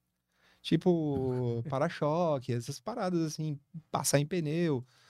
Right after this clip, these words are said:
Speaker 1: dentro do carro. Putz, você passava e tirava toda a sujeira. Eu comecei a vender em, é, ao invés de vender em, em, em oficina, eu vendia nas lojas de,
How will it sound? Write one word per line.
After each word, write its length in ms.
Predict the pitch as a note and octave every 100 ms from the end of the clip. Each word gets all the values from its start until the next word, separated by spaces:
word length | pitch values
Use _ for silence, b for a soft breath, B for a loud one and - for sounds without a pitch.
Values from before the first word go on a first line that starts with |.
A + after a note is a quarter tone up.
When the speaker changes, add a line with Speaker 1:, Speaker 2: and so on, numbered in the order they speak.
| b b
Speaker 1:
dentro 220 | D#3+ F3+
do 100 | F3
carro. 420 | F3 D3+ E3 C#3+ C#3
Putz, 220 | F#3 F3
você 100 | D#3+
passava 460 | D#3+ - - G3
e 40 | F3+
tirava 260 | F#3 F#3
toda 180 | F3+ G3+
a 20 |
sujeira. 400 | G#3+ G#3+ D#3+ C#3+ - -
Eu 100 | F3+
comecei 300 | F#3 F#3 G3+
a 20 |
vender 360 | G3 E3 F#3+ - _
em, 960 | F3+ G3+ A3+ A3+ G#3+ G#3 G3 F3 - D3+ b b b b - -
é, 680 | C#3+ C#3 C3+ C3+ C3 B2+ B2+
ao 140 | B2 G#3
invés 180 | F3 D#3
de 80 |
vender 220 | D3 C#3+ C3+
em, 220 | C3 -
em, 380 | - A#2+ A2+ -
em 40 | B2
oficina, 520 | B2 - G#3+ E3 A#2 b b b b b -
eu 120 | F3+
vendia 380 | F#3 F#3 E3+ F#3+
nas 180 | G3 F#3
lojas 320 | F#3+ G3 F#3+
de, 1080 | E3+ F#3 F#3+ F#3+ F#3 F3+ F3 D#3+ D3+ C#3